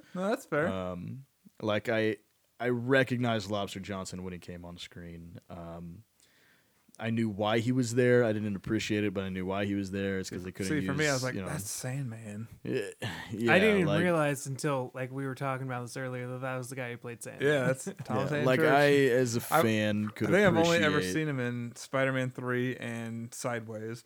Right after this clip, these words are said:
Speaker 1: but it,
Speaker 2: Yeah.
Speaker 1: sorry,
Speaker 2: No.
Speaker 1: continue.
Speaker 2: No, that's good. Um, I, I, as a fan, can appreciate all of those introductions of the side characters. It was,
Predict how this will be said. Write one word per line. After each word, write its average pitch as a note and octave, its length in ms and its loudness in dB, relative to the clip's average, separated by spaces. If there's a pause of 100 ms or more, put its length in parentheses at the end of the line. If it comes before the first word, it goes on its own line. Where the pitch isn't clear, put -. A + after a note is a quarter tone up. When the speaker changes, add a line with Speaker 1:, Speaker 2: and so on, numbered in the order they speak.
Speaker 1:
but A2 200 -14
it, A#2+ 140 -16 (320)
Speaker 2:
Yeah. A2 240 -2 (140)
Speaker 1:
sorry, A#2 320 -8
Speaker 2:
No. A#2 100 -4
Speaker 1:
continue. A2+ 280 -6 (120)
Speaker 2:
No, A#2 160 -2
that's G#2+ 140 -2
good. G#2+ 280 -6
Um, F#2+ 440 -6 (120)
I, C3+ 100 0 (140)
I, C#3+ 180 6
as C#3 160 6
a B2+ 40 4
fan, A2+ 300 0
can G#2+ 100 -2
appreciate G2 640 0
all G2 200 -2
of F2+ 120 -6
those F#2+ 200 -2
introductions F#2 640 -6
of F2+ 80 -8
the F#2 80 -10
side F#2 340 -8
characters. F2+ 640 -10
It - 60 -8
was, G#2 340 -2